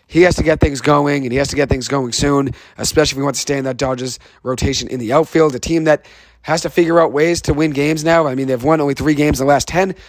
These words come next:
They gotta make adjustments and find ways to fix what they've been doing wrong. And for a guy that's been struggling a ton, like Outman, he's gonna lose even more at-bats if he doesn't really do much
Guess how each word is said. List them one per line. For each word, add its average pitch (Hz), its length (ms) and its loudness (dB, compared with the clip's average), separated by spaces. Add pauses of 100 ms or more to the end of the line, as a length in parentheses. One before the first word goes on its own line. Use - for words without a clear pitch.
(140)
They 139 100 -8
gotta 170 160 0
make 165 140 0
adjustments 160 580 -2 (240)
and 123 100 -8
find 151 300 0
ways 151 220 0
to - 80 -4
fix - 460 -4
what 139 200 -2
they've 147 140 -2
been 135 100 -4
doing 135 240 -2
wrong. 139 400 -2 (460)
And 131 120 -4
for 127 100 -4
a 117 40 -2
guy 147 140 2
that's 170 140 0
been 160 80 -8
struggling 165 400 -2
a 170 40 2
ton, 160 340 0
like 139 300 0
Outman, 170 420 2 (360)
he's 143 160 -6
gonna 156 140 -2
lose 151 200 -2
even 147 240 2
more 143 180 2
at-bats 135 420 0 (220)
if 123 120 -8
he 135 40 -4
doesn't 131 200 -4
really 135 240 -2
do 139 160 0
much 135 300 0